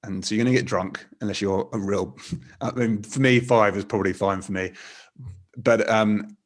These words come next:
if you were to have ten pints that, that evening, or you can swap some of those drinks. So you can say, "Right, instead of that pint, I'll have a gin and tonic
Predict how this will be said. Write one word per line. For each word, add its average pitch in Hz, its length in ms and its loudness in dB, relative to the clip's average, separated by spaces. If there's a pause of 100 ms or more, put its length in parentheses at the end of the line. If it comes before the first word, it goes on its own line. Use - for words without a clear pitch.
if 127 140 0
you 147 80 6
were 131 60 6
to 123 80 -2
have 120 140 -2
ten 127 300 0
pints - 600 -6 (140)
that, - 320 -4
that 95 160 -2
evening, 92 480 -8 (180)
or 123 120 4
you 117 60 2
can 117 120 0
swap - 300 4
some 113 140 0
of 107 60 4
those 95 140 2
drinks. 95 360 -4
So 98 80 -4
you 95 60 -4
can 95 100 -4
say, 95 140 0
"Right, 98 160 0
instead 110 180 2
of 107 80 -6
that 110 200 2
pint, 101 220 0
I'll - 140 -8
have 104 180 0
a 90 200 0 (720)
gin 101 180 -2
and 92 100 -6
tonic 87 360 -6